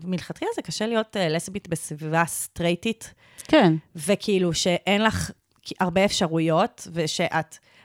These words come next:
Speaker 1: מנסה מהאפשרויות שאת כן מרגישה שיש איתן סיכוי, ואז את מרגישה דחייה, ואז את מרגישה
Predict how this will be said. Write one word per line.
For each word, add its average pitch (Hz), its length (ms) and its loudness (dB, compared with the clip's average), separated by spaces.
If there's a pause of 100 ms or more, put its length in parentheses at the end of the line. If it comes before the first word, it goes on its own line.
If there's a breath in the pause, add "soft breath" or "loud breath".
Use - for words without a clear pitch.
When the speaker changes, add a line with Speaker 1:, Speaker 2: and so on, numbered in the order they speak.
Speaker 1:
מנסה 185 600 6 (260)
מהאפשרויות 170 640 0
שאת 170 240 -2
כן 233 200 2
מרגישה 214 340 -4
שיש 160 280 -4
איתן 165 200 -6
סיכוי, 170 520 -2 (420 soft breath)
ואז 175 280 6
את 190 120 -6
מרגישה 170 540 2
דחייה, 160 420 2 (280)
ואז 170 280 4
את 170 120 -12
מרגישה 175 520 2